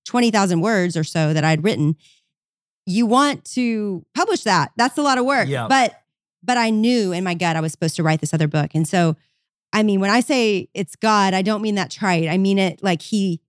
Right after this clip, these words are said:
Speaker 1: kept me from writing this book, had me wait a year and write this book, and then had it released right before covid. And the stories I've heard from it, I mean, it, it honestly makes me tear up because I feel like I got to be a good friend to a lot of people through covid.
Speaker 2: Mm.
Speaker 1: And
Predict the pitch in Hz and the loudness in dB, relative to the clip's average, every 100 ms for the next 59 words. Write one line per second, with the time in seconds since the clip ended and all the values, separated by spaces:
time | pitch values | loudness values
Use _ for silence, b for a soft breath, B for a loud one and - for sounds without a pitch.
0 | _ 202 202 226 226 269 247 233 254 175 | _ 0 0 2 0 0 0 0 0 -2
1 | 160 - 151 _ - 180 185 180 160 170 | -4 -4 -6 _ -4 0 2 2 2 2
2 | 233 214 214 220 - 208 226 - 170 - | 0 0 -2 -2 -4 0 -2 0 -2 0
3 | 156 - 170 165 156 165 - 185 170 165 | -4 0 0 0 2 0 0 -2 0 0
4 | - - 156 - - 165 147 139 B B | 2 0 -2 -4 -4 -2 -2 -4 B B
5 | B B B B _ _ _ - 226 247 | B B B B _ _ _ -6 -4 -4
6 | - 285 311 349 302 202 151 - 190 208 | -2 0 2 2 2 -2 -4 -8 -8 -6
7 | 269 262 262 - 220 240 226 - - 214 | -6 -6 -6 -6 -2 0 -2 -6 -2 -2
8 | - - 226 262 - 247 214 185 - 202 | -2 0 2 2 0 -2 0 -2 -4 -4
9 | 190 - 196 165 202 196 180 185 - 190 | -4 -4 -4 -2 0 2 2 0 0 0
10 | 170 - _ _ _ _ _ 202 214 - | 0 -4 _ _ _ _ _ -2 -2 0
11 | 220 254 277 247 185 - 190 190 165 165 | 0 2 0 0 -2 -2 -2 -2 -2 -4
12 | - 160 160 156 151 151 - 160 - 151 | -2 -2 -2 0 0 0 -2 -8 -6 -4
13 | 160 - - 107 95 - - 202 190 180 | -6 -2 -2 -2 -6 -12 -4 2 4 2